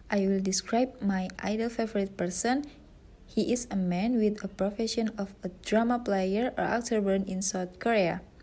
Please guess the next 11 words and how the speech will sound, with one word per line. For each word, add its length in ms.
He 400
is 240
a 160
thirty-four 960
year 240
old 320
and 240
he 240
is 320
a 80
man 560